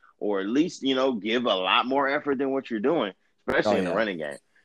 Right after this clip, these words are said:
Speaker 1: because I think that that's one of the weaknesses. I know that now,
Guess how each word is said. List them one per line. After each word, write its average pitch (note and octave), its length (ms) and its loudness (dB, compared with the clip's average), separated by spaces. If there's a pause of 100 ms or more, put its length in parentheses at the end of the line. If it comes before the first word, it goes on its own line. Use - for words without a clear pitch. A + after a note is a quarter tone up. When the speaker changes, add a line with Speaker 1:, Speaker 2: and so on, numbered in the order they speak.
(100)
Speaker 1:
because G2 260 0
I G2 120 2
think A#2+ 200 0
that G2+ 200 2
that's A2 200 2
one G#2+ 140 0
of G2 80 0
the F2 60 -2
weaknesses. E2 680 -4
I F2+ 140 2
know F#2 260 4
that D#2+ 240 2
now, E2+ 320 -2